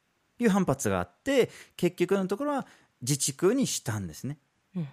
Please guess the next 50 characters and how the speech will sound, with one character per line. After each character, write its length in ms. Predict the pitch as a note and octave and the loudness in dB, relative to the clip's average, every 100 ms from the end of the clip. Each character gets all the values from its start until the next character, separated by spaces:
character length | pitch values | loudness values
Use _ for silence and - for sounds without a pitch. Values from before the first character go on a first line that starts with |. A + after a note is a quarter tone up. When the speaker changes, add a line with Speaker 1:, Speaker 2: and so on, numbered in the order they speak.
| _ | _
Speaker 1:
ア 100 | D#3 | 2
ゼ 120 | F3 | 4
ル 60 | G#3 | 6
バ 120 | G3+ | 4
イ 80 | F#3+ | 4
ジ 80 | F#3 | 2
ャ 60 | |
ン 80 | D#3 | 2
の 140 | D3 D3 | 0 0
中 400 | E3+ F#3+ G3+ F#3+ | 0 0 0 2
に 260 | B3 G#3+ _ | 0 -2 _
含 280 | - - F3+ | -20 -4 2
ま 80 | F#3+ | 2
れ 80 | F#3 | 2
た 120 | F3+ | 0
ん 80 | F3+ | 0
だ 100 | F3+ | -2
け 80 | G#3+ | 0
ど、 140 | F#3+ | -2
自 200 | A2+ F3 | -2 -4
治 160 | - C3+ | -4 -4
区 120 | A2 | -4
に 100 | F2+ | -4
し 60 | |
た 100 | - | -8
ん 60 | - | -14
で 60 | - | -14
す 80 | |
ね。 120 | C#3+ - _ _ _ | -14 -14 _ _ _
Speaker 2:
う 60 | F3+ | -6
ん。 160 | D#3+ D3+ _ _ _ _ _ | -6 -10 _ _ _ _ _
こ 140 | - A3 | -8 -4
の 480 | G#3+ G#3+ G#3+ G#3 - _ _ _ - | -2 0 0 -2 -6 _ _ _ -2
民 300 | C4+ C#4 A#3 | 0 2 2
族 640 | G3 - F3 F3 E3 D#3+ | 2 2 -2 0 0 -2
だ 80 | E3 | -6
っ 60 | D#3+ | -6
た 120 | - E3 | -6 -6
り 120 | E3 | -6
と 140 | E3 | -12
か、 300 | - D#3 D3+ _ _ | -10 -10 -10 _ _
言 300 | G#3 A3 G3+ | 2 4 4
語 160 | F3 D#3 | 2 0
と 160 | - | -2
い 40 | D#3+ | -8
っ 60 | - - | -8 -8
た 100 | F3 | -4
よ 240 | F3+ F3+ | -2 -2
う 60 | E3 | -4
な 380 | F#3+ A3+ G#3 | -4 -2 -4